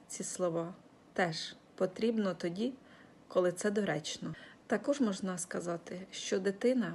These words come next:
може розраховувати на вашу допомогу, але якщо ви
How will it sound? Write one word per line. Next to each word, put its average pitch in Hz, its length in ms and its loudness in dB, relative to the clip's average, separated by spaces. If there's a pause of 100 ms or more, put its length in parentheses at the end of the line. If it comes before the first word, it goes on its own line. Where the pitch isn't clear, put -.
може 190 260 4
розраховувати 190 760 2
на 165 100 2
вашу 185 300 -4
допомогу, 165 640 -2 (640)
але 185 280 8
якщо 196 400 2
ви 196 260 2